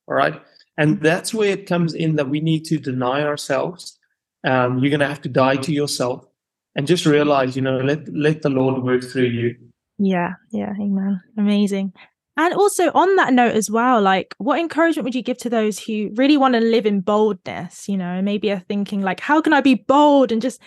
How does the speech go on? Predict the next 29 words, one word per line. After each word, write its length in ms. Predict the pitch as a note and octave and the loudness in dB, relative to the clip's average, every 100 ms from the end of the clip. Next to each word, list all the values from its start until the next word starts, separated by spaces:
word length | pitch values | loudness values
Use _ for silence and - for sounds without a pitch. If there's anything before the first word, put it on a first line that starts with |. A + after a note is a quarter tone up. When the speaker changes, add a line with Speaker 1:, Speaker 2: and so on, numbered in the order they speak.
| - | -6
Speaker 2:
go 180 | C4 C4 | 0 4
out 220 | D4+ C4+ | 4 2
and 100 | A#3+ | -2
do 120 | B3 | -4
the 120 | G#3+ A3 | -8 -4
things 400 | B3+ B3 A#3 G#3 | -2 0 -2 0
that, 320 | A3+ F#3 - | -2 -2 -6
that 200 | - - | -8 -2
God 240 | A#3 A3 G3 - | 2 2 0 -2
wants 340 | G#3+ D#4 E4 | 0 0 0
to 100 | A#3+ | 0
do, 340 | G#3+ F3+ E3 - | 2 2 0 -2
you 120 | F#3+ | -2
know, 100 | F#3+ | 0
in 120 | F#3+ | 0
my 160 | F#3+ F#3 | 2 2
life?" 340 | F#3 F3 - - | 2 0 -4 -8
Like, 140 | F3+ | -6
what 160 | B3+ C4 | 0 2
advice 320 | A#3 A#3+ A#3 | 4 2 0
would 120 | G#3 | -4
you 80 | G#3 | -6
give, 200 | F3+ F3+ | -4 -6
uh, 520 | _ - - _ - | _ -20 -20 _ -20
to 80 | - | -10
those 200 | E3+ F3+ | -6 -6
people? 400 | - F3+ - G#3 _ _ _ _ - | -6 -10 -8 -14 _ _ _ _ -4
Speaker 1:
Yeah, 280 | C#3+ D#3 | 2 2
so, 560 | D#3 - D3 C#3+ D3 | 2 0 2 4 2